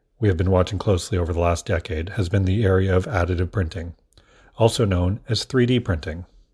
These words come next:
The industry held enormous promise, and valuations in many of the associated businesses got to heady levels in two thousand twelve and thirteen,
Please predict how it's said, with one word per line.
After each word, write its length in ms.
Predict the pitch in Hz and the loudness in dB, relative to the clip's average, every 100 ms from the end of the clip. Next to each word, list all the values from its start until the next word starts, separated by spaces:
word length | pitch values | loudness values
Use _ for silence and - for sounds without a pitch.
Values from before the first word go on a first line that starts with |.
| _ _ _ _ _ - - _ | _ _ _ _ _ -20 -20 _
The 100 | 120 | 4
industry 400 | 123 127 - 127 | 4 4 2 2
held 240 | 107 107 | 4 2
enormous 460 | 95 87 104 107 104 | 2 2 4 2 0
promise, 480 | - 98 87 82 - | -2 -2 -2 -4 -4
and 120 | 107 | 0
valuations 640 | 98 98 98 98 - 87 | 4 4 4 2 0 -2
in 120 | 87 87 | -2 0
many 240 | 95 107 | 2 2
of 100 | 101 | 2
the 80 | 101 | 2
associated 640 | 95 107 92 101 90 82 | 0 0 0 0 0 0
businesses 580 | 104 101 87 85 78 - - _ - | 0 0 -2 -4 -6 -8 -20 _ 0
got 180 | 120 - | 0 2
to 80 | |
heady 300 | 123 - 120 | 2 4 4
levels 560 | 110 113 98 80 78 - | 4 4 4 -2 -6 -10
in 200 | - 98 | -6 -4
two 160 | 87 101 | -2 -2
thousand 360 | 104 92 87 82 | 0 0 0 -4
twelve 360 | - 87 85 | -2 0 0
and 100 | 85 | -2
thirteen, 540 | 90 82 - 87 80 | -2 -4 -4 -4 -4